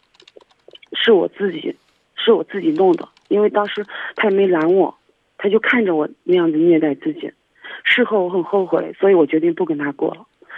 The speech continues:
不跟他过了，我就找了两个男性朋友把他打了一顿，打了一顿之后，他住院了。其实那一次他报警了，我觉得我知道，我自己也知道我们的事情很糟糕，很丢人，很现-，很丢人现眼。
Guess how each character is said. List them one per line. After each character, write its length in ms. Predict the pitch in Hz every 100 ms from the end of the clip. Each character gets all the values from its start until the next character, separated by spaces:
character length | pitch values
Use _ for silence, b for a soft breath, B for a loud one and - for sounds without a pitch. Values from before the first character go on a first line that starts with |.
| B B B B B -
不 80 |
跟 100 | 202
他 140 | 208 214
过 240 | 220 196
了， 180 | 165 - _ _ _ _ -
我 80 |
就 120 | 160 185
找 160 | 160
了 120 | 143
两 160 | 160 143
个 80 | 156
男 140 | 156
性 120 | 156 160
朋 120 | 175
友 60 |
把 140 | 151 131
他 80 | 156
打 160 | 147
了 140 | 143 143
一 60 |
顿， 180 | 131 147 - -
打 120 | 160
了 100 | 160
一 60 | 180
顿 200 | 196 185
之 140 | 202
后， 260 | 190 175 - B B B B
他 120 | 180
住 160 | 202
院 200 | 196 190
了。 220 | 156 180 - _ B B B B
其 120 | -
实 120 | 208
那 160 | 220 214
一 60 | 180
次 240 | - 175
他 100 | 156
报 180 | 165 190
警 220 | 170 151
了， 240 | 143 143 170 _ _ _ -
我 120 | 165
觉 160 | 156 185
得 160 | 214
我 220 | 190 156
知 160 | 143 208
道， 120 | 202
我 120 | 151
自 160 | 151 -
己 80 | 202
也 140 | 175
知 120 | 151
道 120 | 165 147
我 60 |
们 100 | 143
的 80 | 156
事 160 | - 190
情 200 | 151 139 b b b b
很 160 | 156 147
糟 120 | 170
糕， 160 | 180
很 160 | 170 151
丢 180 | 160 165
人， 280 | 156 147 160
很 160 | - 151
现-， 140 | 175 160 B B
很 140 | 165
丢 140 | 160 208
人 100 | 185
现 140 | 190 170
眼。 320 | 156 165